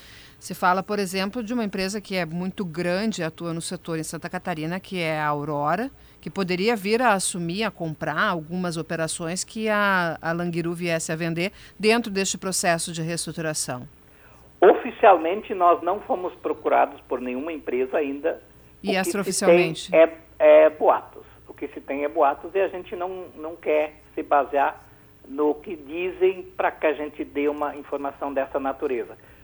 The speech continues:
Speaker 2: Por isso, nós queremos muito conversar com o presidente da Languiru, com o Conselho de Administração e Conselho Fiscal da Languiru,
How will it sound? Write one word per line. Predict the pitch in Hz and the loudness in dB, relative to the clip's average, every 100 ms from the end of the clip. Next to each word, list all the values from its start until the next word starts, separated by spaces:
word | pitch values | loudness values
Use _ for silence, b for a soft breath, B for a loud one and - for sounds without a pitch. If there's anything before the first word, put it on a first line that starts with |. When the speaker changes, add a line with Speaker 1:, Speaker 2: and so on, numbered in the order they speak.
| - | 2
Speaker 2:
Por | 165 | 6
isso, | 180 196 202 | 6 2 0
nós | 185 175 | 2 2
queremos | 175 165 170 160 | 0 0 -2 -6
muito | 160 156 160 - | -8 -8 -6 -8
conversar | - 170 165 - 147 131 - | -6 -4 -4 0 2 2 -2
com | 131 | -10
o | |
presidente | 123 131 131 123 143 143 151 | -8 -10 -10 -6 -6 -6 -2
da | 156 | 0
Languiru, | 151 147 143 143 | 0 -4 -8 -10
com | - 123 | -12 -14
o | |
Conselho | - 117 147 151 165 | -14 -10 -6 -4 -2
de | 165 | -2
Administração | 156 147 151 151 | -2 -6 -8 -8
e | 147 | -10
Conselho | 131 - 135 139 | -12 -8 -8 -8
Fiscal | 151 - 135 131 117 | -12 -2 2 2 2
da | 143 | 2
Languiru, | 165 180 180 165 156 | 2 0 0 0 0